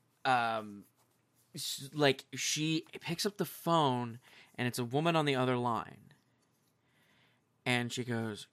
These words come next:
"Grandma?" And my,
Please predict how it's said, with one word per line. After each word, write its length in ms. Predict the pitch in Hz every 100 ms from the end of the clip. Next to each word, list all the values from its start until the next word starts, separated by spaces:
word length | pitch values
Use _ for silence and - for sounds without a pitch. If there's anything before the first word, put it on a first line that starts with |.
| -
"Grandma?" 640 | 120 135 170 202 208 220 220 _ _ _ _ _ _ -
And 260 | 131 131
my, 440 | 127 127 123 120